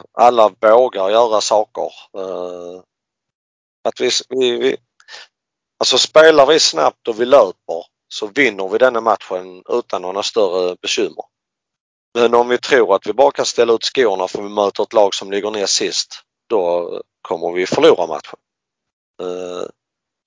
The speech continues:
så att detta är en sån match, det handlar om vad vi, vad vi gör. Eh,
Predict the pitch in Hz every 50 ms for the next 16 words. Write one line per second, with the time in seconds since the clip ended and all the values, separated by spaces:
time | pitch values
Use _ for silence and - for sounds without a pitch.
0 | - - 123 123 - 143 147 143 - 151 151 151 139 - - 139 127 127 127 120
1 | 107 - - - 101 120 131 135 127 120 127 135 135 117 113 113 110 - 131 113
2 | 98 92 - - - _ - 120 123 127 135 113 95 98 113 107 85 73 - -
3 | - _ _ _ _ _ - 104 101 101 104 104 101 98 101 101 101 101